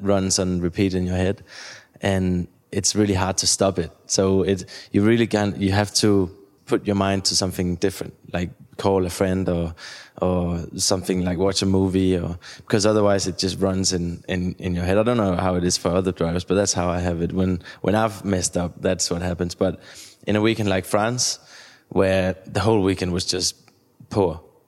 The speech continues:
then, you know, it, it's just one big disappointment, and you just need to get the, the, the depression out of your body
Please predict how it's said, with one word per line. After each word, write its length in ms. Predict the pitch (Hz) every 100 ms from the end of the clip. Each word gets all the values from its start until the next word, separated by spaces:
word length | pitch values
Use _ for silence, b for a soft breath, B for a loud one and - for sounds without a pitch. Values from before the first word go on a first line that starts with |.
| _
then, 520 | 95 95 92 90 85 - _ -
you 100 | 92
know, 100 | 85
it, 180 | - 98 95
it's 180 | 95
just 220 | - 92 92
one 160 | 92
big 200 | 90 90
disappointment, 640 | - 85 - 98 87 92
and 160 | 87 87
you 80 | 87
just 220 | 87 -
need 160 | 92 -
to 80 |
get 200 | - 90 87
the, 60 |
the, 580 | 87 90 85 - - 92
the 120 | 87
depression 520 | 80 85 104 92 95 87
out 140 | 85
of 120 | 87
your 120 | 82
body 340 | 85 90 87